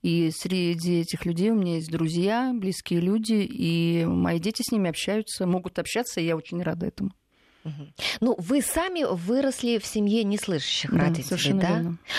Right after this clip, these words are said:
Speaker 2: Вот каким ваше детство было?
Speaker 1: Прекрасным. Меня любили, и я не чувствовала ничего плохого, дурного. М, э, язык жестовый — это мой родной язык. Я на нем общаюсь, сколько я себя помню.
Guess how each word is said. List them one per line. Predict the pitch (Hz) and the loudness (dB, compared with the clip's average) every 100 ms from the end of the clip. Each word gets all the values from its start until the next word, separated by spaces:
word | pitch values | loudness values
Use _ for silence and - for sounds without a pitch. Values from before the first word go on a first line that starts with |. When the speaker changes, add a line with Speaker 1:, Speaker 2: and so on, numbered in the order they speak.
| - | -2
Speaker 2:
Вот | - | -4
каким | - 269 - 359 226 | -4 -6 -4 -4 0
ваше | 220 - | -2 -4
детство | 196 214 202 - 180 | -2 -2 -2 -2 0
было? | 175 165 143 127 135 - | 0 0 0 -2 -10 -6
Speaker 1:
Прекрасным. | 190 185 180 160 - - 160 - _ _ _ _ _ _ _ | -4 -2 0 -2 -2 -6 -6 -10 _ _ _ _ _ _ _
Меня | 190 202 190 | 2 4 2
любили, | 190 190 247 254 247 233 _ _ _ _ | 0 2 2 2 0 -4 _ _ _ _
и | - | -2
я | 180 208 | 2 2
не | 214 214 | 0 -2
чувствовала | 262 247 - 208 202 196 | -4 -6 -2 2 2 2
ничего | 185 190 262 - 233 208 208 | 2 4 4 2 2 4 2
плохого, | 208 170 160 - 196 220 | 0 -2 -2 0 0 2
дурного. | 180 170 165 190 208 202 202 - - - - - | 0 0 2 2 2 0 -2 -10 -16 -16 -16 -4
М, | 170 170 | 0 2
э, | 165 160 160 160 - 175 - - - - - | 2 0 0 -2 -4 -6 -8 -12 -20 -20 -4
язык | - 170 185 208 226 - - - _ | 0 2 4 2 0 -4 -12 -18 _
жестовый — | 160 175 - 160 156 | -2 -2 -2 -4 -2
это | 170 | 0
мой | 175 | 0
родной | 180 196 208 220 | 2 0 2 0
язык. | 214 220 208 - | 0 -2 -4 -6
Я | 180 175 170 | -4 0 2
на | 165 170 | 2 0
нем | 170 | 0
общаюсь, | 165 - 165 156 | 0 0 -2 -2
сколько | - 160 160 | -4 -4 -4
я | |
себя | - 175 151 | -4 -4 -4
помню. | - 165 180 208 233 | 0 0 2 2 0